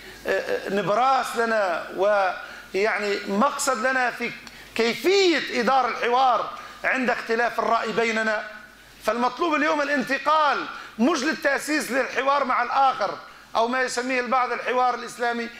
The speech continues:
المسيحي أو حوار مع الأديان، مع أنه للأسف ما يتجري اليوم من حوارات مع الأديان لا ينبري لها الصادقون من هذه الأمة، ولا الذين امتلكوا ناصية العلم حتى يقدموا هذا الدين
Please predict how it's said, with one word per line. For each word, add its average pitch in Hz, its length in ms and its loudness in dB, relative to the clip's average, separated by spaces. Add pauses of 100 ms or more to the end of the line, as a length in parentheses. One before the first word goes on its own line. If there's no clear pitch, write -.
(160)
المسيحي 226 640 0
أو 226 180 0
حوار 233 440 2 (240)
مع 220 200 0
الأديان، 254 720 0 (320)
مع 220 300 -2
أنه 254 200 -2
للأسف 254 440 -2 (340)
ما 233 160 2
يتجري 269 560 0
اليوم 262 260 0
من 233 120 -4
حوارات 254 640 2 (300)
مع 240 200 -2
الأديان 262 600 0 (300)
لا 277 500 2 (380)
ينبري 285 640 2
لها 277 220 2
الصادقون 262 600 0
من 240 140 0
هذه 233 220 -2
الأمة، 285 420 0 (520)
ولا 269 260 2
الذين 277 400 0 (580)
امتلكوا 269 580 0
ناصية 269 420 0
العلم 240 320 -2
حتى 247 220 -4
يقدموا 240 480 -2
هذا 240 100 -6
الدين 226 460 -8